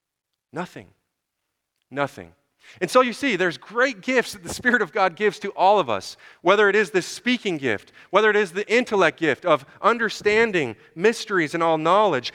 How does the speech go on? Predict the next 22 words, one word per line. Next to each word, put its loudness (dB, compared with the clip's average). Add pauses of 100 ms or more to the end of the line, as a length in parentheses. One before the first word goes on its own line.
(120)
whether 2
it -2
is -4
the -2
gift -8
of -6
undeniable -4
faith. -2 (240)
These -2
things, -2
when -4
not 0
motivated -2
and -10
driven -8
by 0
love, -2 (420)
are 0
actually 0
not 0
only -4
neutral, -6